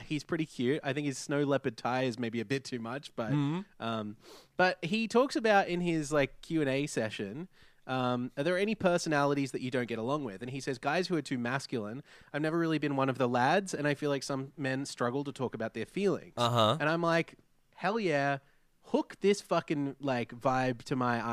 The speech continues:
Speaker 1: I V on night one of The Bachelorette.
Speaker 2: Okay.
Speaker 1: What, you're holding your hand up like you've got some, you're a bit cautious about this.
Speaker 2: Counterpoint.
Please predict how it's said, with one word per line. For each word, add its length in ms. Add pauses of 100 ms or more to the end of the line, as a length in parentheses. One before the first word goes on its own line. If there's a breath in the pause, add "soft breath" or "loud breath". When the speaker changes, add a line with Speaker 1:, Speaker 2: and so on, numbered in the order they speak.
Speaker 1:
I 60
V 520
on 180
night 280
one 160
of 80
The 80
Bachelorette. 720 (920)
Speaker 2:
Okay. 360
Speaker 1:
What, 120
you're 120
holding 220
your 100
hand 240
up 160
like 180
you've 240
got 180
some, 300 (240)
you're 160 (120)
a 60
bit 180
cautious 340
about 180
this. 80
Speaker 2:
Counterpoint. 640